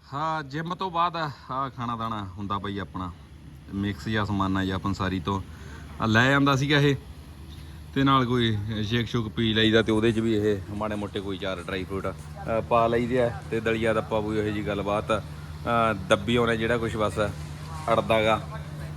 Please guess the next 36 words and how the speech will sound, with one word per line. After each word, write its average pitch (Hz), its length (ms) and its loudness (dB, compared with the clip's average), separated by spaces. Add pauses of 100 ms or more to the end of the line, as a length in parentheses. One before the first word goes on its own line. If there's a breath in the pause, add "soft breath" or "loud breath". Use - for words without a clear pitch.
ਤੇ 113 80 -2
ਬਸ 117 260 4 (520)
ਇੱਕ 120 120 0
ਗੱਲਬਾਤ 135 480 6
ਇਹ 147 100 6
ਹੋ 170 140 6
ਜਾਂਦੀ 151 180 6
ਹੈ 147 60 6
ਕਿ 143 80 4
ਜਦੋਂ 131 240 4
ਆਪਾਂ 131 640 4
ਕੋਈ 147 320 0
ਵੀ 165 200 2
ਐਕਟੀਵਿਟੀ 139 480 0
ਕਰਨ 123 240 4
ਲੱਗ 127 140 4
ਜਾਂਦੇ 123 340 2
ਆ, 120 60 2
ਜਿਮ 113 420 2
ਜਾਣ 113 260 2
ਲੱਗ 110 140 2
ਜਾਂਦੇ 113 180 0
ਆ, 117 40 0
ਗਰਾਊਂਡ 104 400 0
ਦੀ 104 120 -2
ਮਿਹਨਤ 120 320 0
ਕਰਨ 120 260 2
ਲੱਗ 117 140 2
ਜਾਂਦੇ 113 240 0
ਆ, 120 60 0
ਕੋਈ 127 140 -2
ਖੇਡ 120 300 0
ਖੇਡਣ 127 340 2
ਲੱਗ 127 140 6
ਜਾਂਦੇ 120 280 4
ਆ, 120 100 2